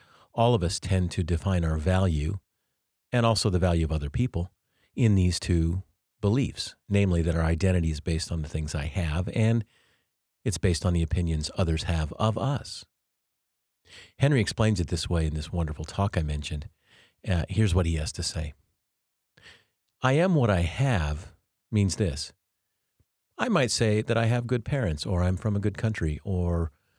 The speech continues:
I have had a good education, or I have a good body. I'm healthy. I have friends. I have accomplishments, degrees.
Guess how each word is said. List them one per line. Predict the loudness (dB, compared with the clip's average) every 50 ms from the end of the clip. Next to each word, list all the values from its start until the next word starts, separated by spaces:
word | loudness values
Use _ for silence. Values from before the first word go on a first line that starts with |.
| _ _ _ _ 0
I | 2
have | 2 2 2 0 -4 _ -4
had | -2 0 0
a | 0
good | 2 2 2
education, | 2 2 0 -2 -2 -2 -2 0 -2 -2 -4 -6 -4
or | -2 0 0
I | 0
have | 0 0
a |
good | 0 0 -2 0
body. | 2 2 2 2 0 -2 -4 -6 -8 -14 _ _ _ _ _ _ _ _ -10 -8
I'm | -4 -2
healthy. | -2 -2 -4 -4 -4 -4 -2 -2
I | 0 0
have | 0 -2 -2
friends. | -2 -2 0 0 0 0 0 0
I | 0 2
have | 2 2 0 0 -4 -10 _ _ _ _ _ _ _
accomplishments, | -8 -8 -4 -2 0 0 0 2 0 0 0 0 0 -2 -2 -2 -2 -4 -6 -8 -10 -12 -18 _ _
degrees. | -6 -6 -2 0 0 0 2 0 0 -2 -4 -8 -12 -16